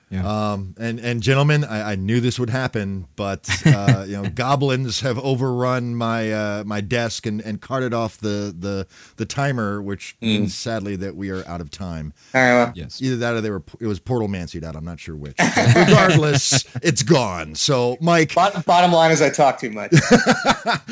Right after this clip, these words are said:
Speaker 2: No, no. It, it, the
Speaker 1: Not at
Speaker 2: bottom
Speaker 1: all.
Speaker 2: line is you haven't spoken enough, but the timer must, must force us to,
Speaker 3: Sure.
Speaker 2: to close.
Speaker 3: Well, thank you so much for, uh, letting me ramble. It's always a, always a lot of fun.
Speaker 2: Oh, dude,
Speaker 1: Oh, God,
Speaker 2: always,
Speaker 1: yeah.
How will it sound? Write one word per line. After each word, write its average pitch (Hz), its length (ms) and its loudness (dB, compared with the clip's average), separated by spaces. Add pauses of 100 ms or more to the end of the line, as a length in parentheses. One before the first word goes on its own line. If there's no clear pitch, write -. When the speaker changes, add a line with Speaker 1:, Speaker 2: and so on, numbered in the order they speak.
(200)
Speaker 2:
No, 151 280 4
no. 139 280 4
It, 147 80 0
it, 139 280 2
the 110 60 2
Speaker 1:
Not 123 120 6
at - 20 6
Speaker 2:
bottom 147 140 4
Speaker 1:
all. - 40 4
Speaker 2:
line 139 180 4
is 135 160 -2
you 143 80 4
haven't 127 180 0
spoken 127 400 0
enough, 117 560 -2
but 113 200 -2
the 120 80 -4
timer 113 420 -4
must, 104 320 -6
must 101 260 -6
force 107 340 -6
us 90 160 -8
to, 92 200 -6
Speaker 3:
Sure. 104 280 -8
Speaker 2:
to 117 60 -8
close. 87 560 -6 (180)
Speaker 3:
Well, 151 100 -4
thank 180 360 -2
you 180 80 -4
so 165 200 -2
much 151 220 0
for, 127 320 -2
uh, 120 100 0
letting 123 200 -2
me 120 80 -6
ramble. 117 300 0
It's 117 140 -6
always 143 260 2
a, 113 60 -6 (100)
always 135 240 2
a 113 40 -2
lot 104 140 0
of - 80 -12
fun. 104 220 -8
Speaker 2:
Oh, 113 360 -6
dude, 104 160 -2
Speaker 1:
Oh, 110 40 0
God, 113 140 -8
Speaker 2:
always, 101 260 -2
Speaker 1:
yeah. 80 140 -8